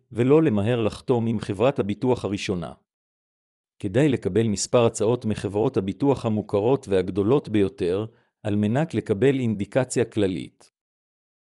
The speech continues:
השוואת ביטוחים, מה כדאי לדעת? השוואת ביטוחים מחייבת הבנה בתחום, מאחר ולא ניתן להשוות בין קריטריונים שכלל אינם מוכרים לכם.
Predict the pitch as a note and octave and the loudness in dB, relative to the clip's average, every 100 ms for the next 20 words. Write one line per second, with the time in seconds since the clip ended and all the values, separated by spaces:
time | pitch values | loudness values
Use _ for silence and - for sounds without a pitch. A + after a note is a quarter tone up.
0 | _ _ G2 F#2+ G#2+ B2+ D3+ G#2 - F#2+ | _ _ -8 -2 0 2 0 -4 -4 -4
1 | - A#2 A#2 A#2 - G2+ G#2+ B2 F#2 G2 | -2 0 -2 -6 -4 -2 -2 -2 0 2
2 | F2+ E2 F#2+ G2+ D3+ - _ _ _ _ | 0 0 0 0 -2 -8 _ _ _ _
3 | _ _ _ _ _ _ - - G2 A2+ | _ _ _ _ _ _ -8 -4 0 0
4 | D#3+ G#2 G2+ G2+ - B2 A#2+ G2 G2 G#2+ | 0 -2 -4 -4 -2 0 0 0 0 0
5 | A2 A2+ G2+ G#2 B2 A2+ - - A#2+ G2 | 0 -2 -2 0 0 -2 -4 -4 -4 -4
6 | G2+ - _ _ - G2+ G2 - C3+ A#2+ | -6 -14 _ _ -8 -6 -4 0 0 0
7 | G#2 A2 C3 D#3+ C3 C3 B2 G2 - G#2+ | -2 0 2 0 0 0 2 0 0 -2
8 | B2 A2+ G#2 G#2+ A2 A2 G#2+ G2 A2 A#2 | -2 0 -2 0 -2 -2 0 2 2 2
9 | A2 G2+ - - G#2 B2+ C3 A#2 B2+ C#3+ | -2 -2 -6 -2 0 2 0 -2 -2 -2
10 | C#3 A2+ - G#2+ G#2 F#2 - - | -2 -6 -4 -2 -2 -4 -8 -12